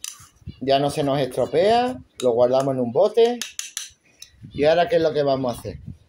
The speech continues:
Ahora vamos a hacer, tenemos aquí nuestro calcio y nuestro fósforo. ¿Qué es lo que vamos a hacer con ellos? Pues muy fácil, ya lo único que tenemos que hacer es saber las medidas que le tenemos que dar.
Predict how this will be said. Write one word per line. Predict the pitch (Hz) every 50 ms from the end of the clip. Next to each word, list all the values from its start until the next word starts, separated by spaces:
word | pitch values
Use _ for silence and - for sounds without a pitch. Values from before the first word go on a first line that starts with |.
| _ _ _ -
Ahora | - 151 170 185
vamos | 196 196 196 190 180 180
a | 175
hacer, | 175 - 196 196 214 226 226 _
tenemos | - 139 127 127 131 127
aquí | 131 - 139 127
nuestro | 127 120 117 - - 113 101 92 85 - _ _ _ _ - - - - - _ _ _ _ _ _ _ _ _ _ _ _ _ _ _ _ _ _ _ _ _ _ _ _ - - - _ _ _ _ _ _
calcio | - 165 180 208 202 - - 233 240 240 240 233 240 -
y | - 135
nuestro | 120 123 117 - - 113 101
fósforo. | - 127 123 123 - 104 101 101 98 92
¿Qué | - 151
es | 170
lo | 175 170
que | 170 160
vamos | 151 147 143 135 123 117
a |
hacer | - - 117 -
con | 113 110 101
ellos? | 90 85 82 80 76 _ _ _ _ _ _ _ _ - - - - - - - - -
Pues | - 135 147 147
muy | 180 202 202
fácil, | 196 - 156 151 147 147 139
ya | 131 139 147
lo | 160 160
único | 160 170 156 165 147
que | 160 156
tenemos | 135 160 156 156 151 156 156 156
que | - 170
hacer | 147 - - 185 208 220 220 214 _ _ _ _ _ _ -
es | 170 185 214 233 240 - - _
saber | - - 156 135 135 151 160
las | 170 165 160
medidas | 165 165 160 170 175 170 180 180
que | 165 165
le | 151 139
tenemos | 131 139 139 147 143 147 131 131
que | - 117
dar. | 113 120 120 117